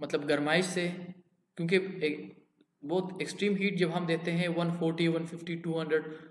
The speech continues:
तो उसमें क्या होते हैं, जो bacteria, virus, fungi होते हैं या उसके spores होते हैं, उसका डीएनए, आरएनए ब्रेक हो जाता है, उसका सेल का स्ट्रक्चर ब्रेक हो जाता है, तो वो मर जाते हैं। उसके बाद वो, उनमें वो सलाहियत नहीं रहती।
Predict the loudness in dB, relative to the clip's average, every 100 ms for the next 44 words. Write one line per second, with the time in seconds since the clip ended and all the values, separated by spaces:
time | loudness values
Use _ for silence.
0 | _ -6 -4 0 2 4 4 2 2 0
1 | 0 2 4 4 6 4 2 -2 0 4
2 | 4 2 0 2 2 2 -2 -4 -4 0
3 | 0 0 -2 -2 -4 -6 -14 -20 _ _
4 | _ -8 2 4 8 8 8 6 6 6
5 | 4 4 2 2 2 2 2 2 2 0
6 | -2 -2 -2 0 0 -2 -2 -2 0 2
7 | 2 2 2 0 0 -2 0 0 2 2
8 | 0 -10 -4 2 2 2 -2 -4 -4 -6
9 | -4 -2 2 4 4 2 -6 -10 -14 -4
10 | 0 4 4 6 6 8 6 4 2 4
11 | 2 0 -4 -10